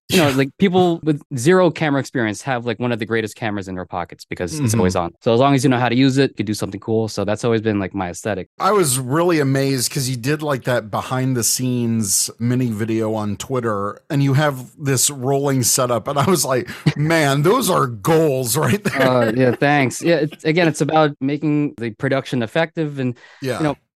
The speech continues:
Speaker 1: any kind of mentality or, you know, what I have towards my toy collection, that all comes from practicality.
Speaker 2: Mm-hmm.
Speaker 1: Like, that's my mindset. So making my production stuff practical, if I can just easily roll it out, throw a camera on a MagSafe mount, hit record, not having, like, a, an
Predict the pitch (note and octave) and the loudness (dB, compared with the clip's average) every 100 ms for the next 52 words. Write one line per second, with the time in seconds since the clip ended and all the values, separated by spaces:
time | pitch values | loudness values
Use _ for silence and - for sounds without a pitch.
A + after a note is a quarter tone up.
0 | _ E3+ G#3 F3+ G3+ G3+ F#3 D#3+ - C#3+ | _ -2 -2 -2 -4 -2 -6 -10 -6 -6
1 | C#3 C#3+ C#3 C#3 C#3 C#3 C#3 A#2+ A#2+ A2+ | -4 -4 -2 -4 -4 -4 -4 -6 -6 -4
2 | A2+ B2+ A#2+ G#2 A#2 C3 - C3 C3 A#2+ | -6 -4 -6 -6 -8 -8 -6 -6 -4 -4
3 | A2+ C3 A#2+ B2 A#2 - A#2 A2+ A#2+ _ | -4 -6 -4 -8 -8 -6 -4 -4 -6 _
4 | A2+ A#2+ A#2 A#2 - A2+ G#2+ - A2 G#2+ | -4 -2 0 0 0 -4 -4 -2 -2 0
5 | G#2+ G#2 - A#2+ - - A2+ A2+ G#2 G2 | -4 -8 -6 -6 -6 -4 0 0 0 -4
6 | G2+ - A#2 - A2 G#2 G2 F#2 F2 - | -4 -2 -2 0 -2 0 -4 -6 -12 -4
7 | G#2+ G2+ - - _ B2+ A#2 B2 A2+ - | -2 -2 -6 -20 _ -6 0 2 2 0
8 | B2 C#3 - C3+ C#3+ - D3+ C#3+ D3 D3 | -2 -2 -4 -4 -6 -4 -6 -6 -4 -4
9 | B2+ A#2+ G#2+ A#2 - B2+ A#2 B2 B2 B2+ | -4 -6 -6 -8 -8 -10 -6 -2 0 2
10 | B2+ B2+ - A#2+ A2+ B2+ A#2+ A#2 A#2 A2+ | 0 -2 -2 -2 -2 -2 -2 -2 -2 -2
11 | A#2 A2+ B2 A#2 B2 B2 A#2+ - - B2+ | -4 -6 -8 -6 -4 -4 -4 -8 -12 -10
12 | A#2 B2+ B2+ B2+ - B2+ B2+ C#3 B2 A#2+ | -6 -2 -2 -4 -6 -4 -2 -4 -6 -4
13 | A2+ A2+ G#2+ A2 _ - A#2 | -4 -4 -6 -12 _ -20 -16